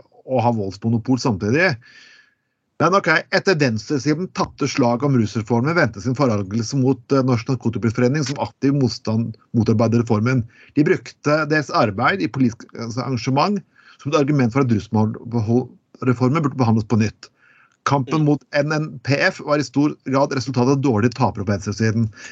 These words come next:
Speaker 1: Problemet med det utsagnet er at det var en regjering fra Høyre, Venstre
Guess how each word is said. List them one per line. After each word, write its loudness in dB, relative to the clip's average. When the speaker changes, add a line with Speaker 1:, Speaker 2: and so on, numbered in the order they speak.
Speaker 1:
Problemet 0
med 2
det 2
utsagnet -2
er -2
at -6
det -4
var 4
en -4
regjering 2
fra -2
Høyre, 2
Venstre 0